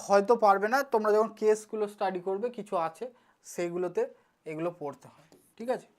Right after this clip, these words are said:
এটা মেইনসের কোশ্চেন ছিল। দেখো, আচ্ছা, ভালো করে দেখো, সকলে মন দিয়ে জিনিসটা দেখো, ডাব্লিউবিসিএস মহাপ্যাক,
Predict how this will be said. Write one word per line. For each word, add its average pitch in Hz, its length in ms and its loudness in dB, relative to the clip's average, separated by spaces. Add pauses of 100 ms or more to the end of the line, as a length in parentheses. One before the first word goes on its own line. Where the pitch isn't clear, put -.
(480)
এটা 208 200 -4
মেইনসের 180 440 -8
কোশ্চেন 139 360 -16
ছিল। 165 100 -20 (840)
দেখো, 202 220 2 (1300)
আচ্ছা, 208 220 4 (1300)
ভালো 220 200 10 (100)
করে 247 140 10 (100)
দেখো, 180 220 0 (960)
সকলে 226 400 6 (220)
মন 214 180 2 (120)
দিয়ে 226 200 2
জিনিসটা 214 380 -4
দেখো, 180 180 -2 (160)
ডাব্লিউবিসিএস 208 720 2 (220)
মহাপ্যাক, 175 480 -2